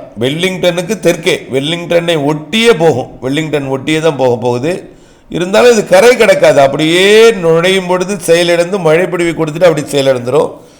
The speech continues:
ரெண்டு நாளைக்கு, மூணு நாளைக்கு நியூசிலாந்துல ஒட்டுமொத்த பகுதிக்கும் மழை பொழிவு காத்திருக்கு.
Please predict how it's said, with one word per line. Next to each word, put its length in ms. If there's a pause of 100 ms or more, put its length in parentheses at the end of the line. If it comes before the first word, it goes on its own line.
(220)
ரெண்டு 280
நாளைக்கு, 320
மூணு 200
நாளைக்கு 420
நியூசிலாந்துல 520
ஒட்டுமொத்த 420
பகுதிக்கும் 360
மழை 200
பொழிவு 220
காத்திருக்கு. 540